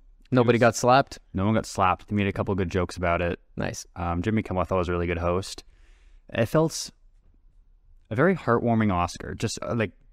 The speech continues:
Speaker 2: just because, for example, for Best Supporting Actor and Best Actor, Ke Huy Quan won, and then Brendan Fraser won.
Speaker 1: Right.
Speaker 2: And it's just actors that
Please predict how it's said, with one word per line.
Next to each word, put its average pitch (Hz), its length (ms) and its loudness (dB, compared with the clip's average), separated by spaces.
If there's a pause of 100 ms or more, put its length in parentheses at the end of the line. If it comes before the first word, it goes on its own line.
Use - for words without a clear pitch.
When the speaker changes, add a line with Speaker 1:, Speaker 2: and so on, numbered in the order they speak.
Speaker 2:
just - 200 -12
because, 117 360 0
for - 200 -2
example, 101 520 0 (680)
for 110 160 0
Best 110 220 2
Supporting 107 340 0
Actor 92 260 0
and 90 120 0
Best 92 180 0
Actor, 85 560 -4
Ke - 80 -18 (100)
Huy 104 120 0
Quan 90 360 -2
won, 87 260 0
and 92 140 -4
then 85 140 -2
Brendan 87 260 0
Fraser 85 360 -2
won. 80 280 -4 (160)
Speaker 1:
Right. 78 300 0
Speaker 2:
And 110 120 0
it's 107 100 0
just - 280 -4
actors 117 540 2
that 92 340 2